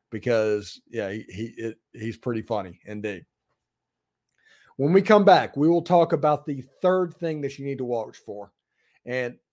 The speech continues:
Alabama cannot be the focus for this game. And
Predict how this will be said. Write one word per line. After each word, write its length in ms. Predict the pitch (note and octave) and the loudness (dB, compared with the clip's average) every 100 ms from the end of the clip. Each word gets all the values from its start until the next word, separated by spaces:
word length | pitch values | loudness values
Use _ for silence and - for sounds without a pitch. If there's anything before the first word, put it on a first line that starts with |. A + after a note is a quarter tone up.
| _ _ _ | _ _ _
Alabama 480 | C3+ D#3+ D3+ D3 D3 | -4 -2 0 -2 -2
cannot 380 | C#3+ C#3 C3+ - | -8 -8 -10 -10
be 80 | B2+ | -12
the 100 | A2+ | -8
focus 480 | C3+ B2+ A#2 G2 _ _ _ | -8 -8 -10 -16 _ _ _
for 100 | A#2+ | -14
this 180 | G#2+ | -14
game. 320 | - A2+ F#2 - | -12 -14 -14 -18
And 300 | B2 B2+ A#2 | -10 -10 -10